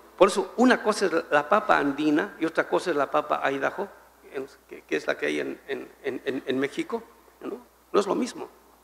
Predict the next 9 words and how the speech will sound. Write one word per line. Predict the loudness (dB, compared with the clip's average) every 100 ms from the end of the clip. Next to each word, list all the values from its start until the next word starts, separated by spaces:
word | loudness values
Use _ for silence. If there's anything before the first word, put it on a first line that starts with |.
| _ _ _ _ _
¿no? | -14 -8
Digamos, | -2 2 2 0
la | 0
papa | 2 2
andina | 2 2 2
sirve | -2 -4
para | 0 0
la | 0
vida | -2 -6